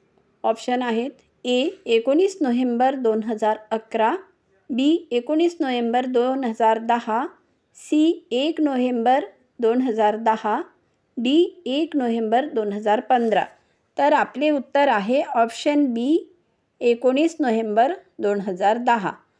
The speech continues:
तर राजीव गांधी किशोरवयीन मुलींच्या सशक्तीकरणाची योजना ही एकोणीस नोव्हेंबर दोन हजार दहा या साली सुरू करण्यात आली.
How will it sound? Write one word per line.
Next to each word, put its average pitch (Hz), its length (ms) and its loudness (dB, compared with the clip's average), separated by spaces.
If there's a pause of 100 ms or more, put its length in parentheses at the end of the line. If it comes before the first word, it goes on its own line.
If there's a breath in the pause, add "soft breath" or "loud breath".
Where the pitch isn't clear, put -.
(340)
तर 294 180 0
राजीव 233 400 0
गांधी 254 420 0
किशोरवयीन 269 840 0
मुलींच्या 208 720 -2
सशक्तीकरणाची 208 1300 -4
योजना 214 380 -2
ही 202 260 -2 (420 loud breath)
एकोणीस 302 580 2
नोव्हेंबर 247 520 0
दोन 254 260 0
हजार 226 360 0
दहा 214 400 -2
या 220 200 0
साली 220 400 -2
सुरू 233 340 -8
करण्यात 185 400 -2 (220)
आली. 190 260 -2